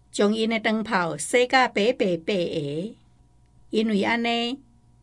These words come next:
因才徛在上主的宝座前，每日在伊的圣殿内侍奉伊。坐伫宝座迄位，会甲因同在来保护因。因袂搁再枵，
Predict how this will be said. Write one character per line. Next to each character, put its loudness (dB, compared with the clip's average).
因 0
才 6
徛 0
在 2
上 -2
主 -2
的 0
宝 -2
座 -2
前， -6
每 0
日 -2
在 2
伊 0
的 4
圣 2
殿 0
内 0
侍 -6
奉 -4
伊。 -8
坐 0
伫 0
宝 6
座 0
迄 -2
位， -2
会 0
甲 2
因 0
同 2
在 0
来 2
保 2
护 0
因。 -2
因 2
袂 4
搁 2
再 2
枵， 0